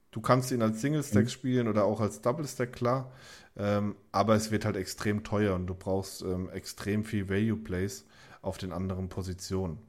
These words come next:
Speaker 1: Das ist immer
Speaker 2: Wir
Speaker 1: so
Speaker 2: sa-,
Speaker 1: das
Speaker 2: wir
Speaker 1: Problem.
Speaker 2: sagen immer so, vom Salary für Turniere sollte es zwischen drei und vier Mal das Salary sein, was bedeuten würde, Cup muss fünfunddreißig Punkte euch mindestens bringen, was natürlich möglich ist, was ein Cup auch liefern kann.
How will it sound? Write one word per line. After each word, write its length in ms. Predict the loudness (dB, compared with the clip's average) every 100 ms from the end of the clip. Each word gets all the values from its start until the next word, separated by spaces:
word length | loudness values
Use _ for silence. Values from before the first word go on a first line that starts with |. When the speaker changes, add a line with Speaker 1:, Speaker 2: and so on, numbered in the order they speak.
| -10
Speaker 1:
Das 140 | -4 -4
ist 140 | -2
immer 140 | 6
Speaker 2:
Wir 60 | 8
Speaker 1:
so 60 | 12
Speaker 2:
sa-, 80 |
Speaker 1:
das 100 | 12
Speaker 2:
wir 60 | 12
Speaker 1:
Problem. 140 | 12
Speaker 2:
sagen 260 | 12 12 12
immer 240 | 12 12
so, 200 | 12 12
vom 260 | 12 12 12
Salary 560 | 12 12 12 12 12 12
für 160 | 10
Turniere 480 | 12 12 12 12 12
sollte 320 | 12 12 12
es 200 | 10 6 -2 -12 -20 -20 -2
zwischen 360 | 6 10 12 12
drei 320 | 12 12 12
und 120 | 12
vier 520 | 12 12 12 12 12 10 -14 -20 -20 -20 -20 8
Mal 280 | 12 12 12
das 160 | 12 12
Salary 340 | 12 12 12
sein, 340 | 12 12 12
was 200 | 12 12
bedeuten 460 | 12 12 12 12 12
würde, 240 | 12 12 8 -2 -18 -10 2
Cup 280 | 12 12 12
muss 260 | 12 10
fünfunddreißig 600 | 10 12 12 12 10 10
Punkte 320 | 8 10 12 12
euch 300 | 12 10 10
mindestens 500 | 12 12 10 6 8
bringen, 360 | 10 12 10 4 12
was 180 | 12 12
natürlich 360 | 12 12 12
möglich 320 | 12 12 12 12
ist, 280 | 12 12 12
was 140 | 12
ein 80 | 12
Cup 200 | 12 12
auch 160 | 12
liefern 300 | 12 12 12
kann. 300 | 12 12 12